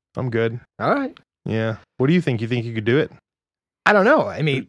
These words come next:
Speaker 1: There's some memories in there I don't want.
Speaker 2: all right.
Speaker 1: You know,
Speaker 2: You don't want
Speaker 1: and I don't
Speaker 2: transfer
Speaker 1: want,
Speaker 2: whatever?
Speaker 1: I don't want people having, seeing, whatever.
Speaker 2: Okay, I got you.
Speaker 1: No,
Speaker 2: How
Speaker 1: dude,
Speaker 2: about
Speaker 1: I don't believe in that stuff.
Speaker 2: All right.
Speaker 1: I, I get it. It's super cool if you're into that.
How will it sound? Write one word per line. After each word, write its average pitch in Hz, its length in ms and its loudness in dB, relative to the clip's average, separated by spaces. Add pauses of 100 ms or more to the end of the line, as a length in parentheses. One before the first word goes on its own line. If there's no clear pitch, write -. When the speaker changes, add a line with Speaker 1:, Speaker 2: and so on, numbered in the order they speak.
Speaker 1:
There's 147 140 0
some 156 140 2
memories 139 380 2
in 127 80 0
there 120 140 -2
I 117 80 0
don't 117 140 0
want. 117 220 -4 (300)
Speaker 2:
all 185 120 2
right. 233 240 4 (120)
Speaker 1:
You 123 140 -2
know, 113 140 2
Speaker 2:
You 165 60 4
don't 175 120 4
want 143 140 2
Speaker 1:
and - 20 4
I 135 80 4
don't 135 80 4
Speaker 2:
transfer 139 180 2
Speaker 1:
want, 165 160 2
Speaker 2:
whatever? - 20 -2 (260)
Speaker 1:
I 151 40 2
don't 160 60 6
want 143 120 4
people 127 180 2
having, 123 480 0
seeing, 120 420 -4
whatever. 113 400 -4 (120)
Speaker 2:
Okay, 156 200 2
I 165 160 2
got 135 240 -4
you. 165 100 -2 (1200)
Speaker 1:
No, - 120 -18 (340)
Speaker 2:
How 160 120 6
Speaker 1:
dude, 175 100 6
Speaker 2:
about 180 160 10
Speaker 1:
I 185 40 10
don't 214 120 6
believe 127 260 2
in 117 80 -2
that 98 160 -2
stuff. 101 300 -6 (560)
Speaker 2:
All - 100 -4
right. 233 400 0
Speaker 1:
I, 143 60 6
I 175 40 4
get 143 280 6
it. - 240 4
It's 147 160 0
super 135 260 0
cool 165 320 4
if 127 100 -2
you're 143 160 2
into 156 160 2
that. 160 260 4